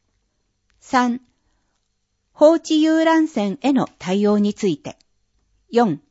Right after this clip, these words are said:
八戸、十和田、小坂間の道路整備について。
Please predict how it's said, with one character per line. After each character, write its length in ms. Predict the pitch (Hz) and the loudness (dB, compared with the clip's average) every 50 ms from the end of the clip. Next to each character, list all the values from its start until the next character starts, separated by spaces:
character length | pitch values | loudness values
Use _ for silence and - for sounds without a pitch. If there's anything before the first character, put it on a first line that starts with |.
| _ _ _ _ _ _ _ _ _ | _ _ _ _ _ _ _ _ _
八 320 | _ - 254 254 - 330 339 | _ -6 -6 -2 0 2 2
戸、 120 | 339 330 | 4 2
十 400 | 277 247 - - - _ - 254 | 2 0 -2 -4 -6 _ 0 2
和 160 | 285 269 240 | 4 4 4
田、 200 | - 160 151 - _ _ | 2 0 -6 -8 _ _
小 140 | - - - | -6 -6 -4
坂 280 | - 349 349 - 359 | -4 -4 -4 -4 -6
間 260 | 339 - 247 208 190 180 | -4 -4 -4 -4 -2 -2
の 140 | 165 160 | -4 0
道 220 | 190 240 302 330 285 | 2 2 2 2 0
路 100 | 175 175 | -2 -2
整 220 | - - 226 214 | -2 -2 -2 -2
備 140 | 202 175 160 | 0 -2 -2
に 120 | 151 143 | -4 -4
つ 160 | 135 - - 165 | -6 -6 -6 -6
い 100 | 131 - | -6 -8
て。 200 | _ 113 - | _ -18 -20